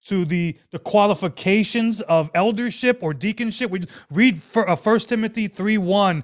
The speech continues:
uh, Titus one five. It gives you all of the qualifications. If you can't live up to that, your leadership is only go as,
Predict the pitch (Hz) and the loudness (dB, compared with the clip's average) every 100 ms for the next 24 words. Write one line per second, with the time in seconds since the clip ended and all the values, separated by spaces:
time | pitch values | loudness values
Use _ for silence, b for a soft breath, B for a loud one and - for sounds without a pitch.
0 | b - 156 - - 233 214 175 160 170 | b -2 -2 -2 2 2 2 -2 -4 -6
1 | 202 190 - 202 202 180 135 b b 196 | -6 -6 0 2 2 0 -4 b b -6
2 | 170 220 185 202 190 _ 220 277 294 294 | -2 -4 -2 -6 -8 _ 2 6 8 8
3 | 285 254 B B 214 214 202 - 233 220 | 6 4 B B -2 0 0 2 4 4
4 | 208 202 190 202 180 - 147 117 b b | 0 -4 -2 -2 -2 -4 -8 -10 b b
5 | 226 220 196 240 311 311 - 320 247 233 | 0 0 2 6 6 4 2 2 2 0
6 | 247 269 196 233 233 - 233 208 165 220 | 0 0 0 -2 -2 -4 -4 0 4 4
7 | 180 143 - _ _ _ _ _ _ _ | 4 -2 -12 _ _ _ _ _ _ _
8 | _ _ _ _ _ _ _ - 180 233 | _ _ _ _ _ _ _ -8 2 4
9 | 220 202 247 285 226 - 233 208 202 - | 4 2 2 2 2 0 0 0 -4 -4
10 | 226 247 220 233 220 190 - | -4 -2 0 0 0 -4 -10